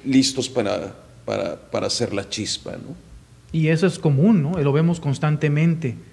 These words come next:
Speaker 2: esta situación de la, de esa, de ese detonante, de esa combinación de, de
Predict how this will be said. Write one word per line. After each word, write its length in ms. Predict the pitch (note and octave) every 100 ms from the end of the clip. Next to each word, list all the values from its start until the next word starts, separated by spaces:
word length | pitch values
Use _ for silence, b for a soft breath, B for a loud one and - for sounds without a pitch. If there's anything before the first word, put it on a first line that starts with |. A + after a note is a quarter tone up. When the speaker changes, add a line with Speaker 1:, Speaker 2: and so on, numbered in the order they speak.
| B -
Speaker 2:
esta 240 | D3 E3
situación 560 | D#3 C#3+ C3 E3+ E3+ C3 B B -
de 140 | C3+
la, 160 | C3 A2+
de 140 | C3 C#3+
esa, 260 | E3+ D#3
de 120 | C#3
ese 140 | C#3+ E3
detonante, 680 | C#3+ - C#3+ D3+ E3 E3 D3
de 60 |
esa 180 | D3 E3
combinación 720 | D#3+ C#3+ C#3 C3+ D3 D#3 D3+
de, 180 | C3 C3
de 380 | B2 B2+ B2+